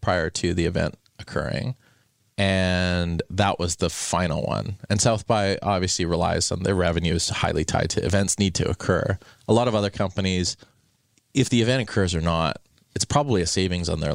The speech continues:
on their budget if the event doesn't occur, 'cause they're gonna save ten million or fifteen million dollars.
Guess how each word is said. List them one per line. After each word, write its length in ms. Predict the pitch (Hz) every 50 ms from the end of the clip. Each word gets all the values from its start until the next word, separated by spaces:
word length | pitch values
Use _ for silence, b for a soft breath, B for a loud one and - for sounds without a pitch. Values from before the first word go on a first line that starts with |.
| 71 - - -
on 140 | 82 80 78
their 100 | 65 67
budget 520 | 80 85 80 78 - 60 64 67 67 - -
if 200 | - - 85 -
the 120 | - 80 78
event 240 | 80 85 87 -
doesn't 300 | - 80 85 87 87 69
occur, 320 | 53 - - - - 58 -
'cause 220 | - - 87 82
they're 100 | 95 92
gonna 160 | 87 87 85
save 280 | - - 87 80 78 -
ten 200 | - 78 78 80
million 280 | 78 78 78 76 76 69
or 60 | 58
fifteen 380 | - - - - - - 73
million 240 | 76 73 62 58 73
dollars. 480 | - - 80 - - - - - -